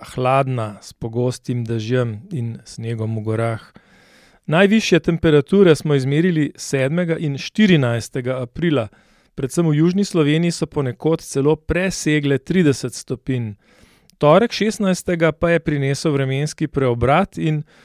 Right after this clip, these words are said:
prehod izrazite hladne fronte.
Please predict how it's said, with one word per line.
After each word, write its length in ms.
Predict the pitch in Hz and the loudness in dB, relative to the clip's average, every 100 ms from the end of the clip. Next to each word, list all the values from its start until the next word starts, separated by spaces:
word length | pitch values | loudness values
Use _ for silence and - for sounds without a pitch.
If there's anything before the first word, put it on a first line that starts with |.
| _ - | _ -6
prehod 460 | 147 - 143 147 | -4 2 2 2
izrazite 720 | 170 151 143 127 160 151 127 117 | 0 0 2 2 0 -2 -4 -4
hladne 380 | 131 117 113 113 | -4 -4 -4 -8
fronte. 560 | - 156 185 196 160 | -4 -2 -2 -2 -2